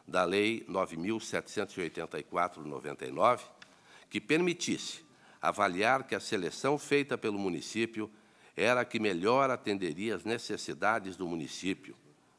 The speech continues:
deficiência esta identificada, inclusive, pela falta de planilha analítica de composição dos custos e dos serviços,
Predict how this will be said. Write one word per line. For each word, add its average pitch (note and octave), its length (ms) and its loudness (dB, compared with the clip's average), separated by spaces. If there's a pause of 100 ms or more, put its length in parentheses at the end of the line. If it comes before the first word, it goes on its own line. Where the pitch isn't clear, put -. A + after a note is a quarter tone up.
deficiência A2 760 0
esta G2 480 0 (280)
identificada, A2 960 -2
inclusive, G2+ 720 -4 (460)
pela G2 240 2
falta A#2+ 400 2
de A2+ 100 0
planilha A2 640 2
analítica A2 760 0
de E2+ 100 -6
composição G2 880 -4
dos D2+ 240 -10
custos - 720 -2 (340)
e - 80 -4
dos A2 180 -2
serviços, A#2+ 680 0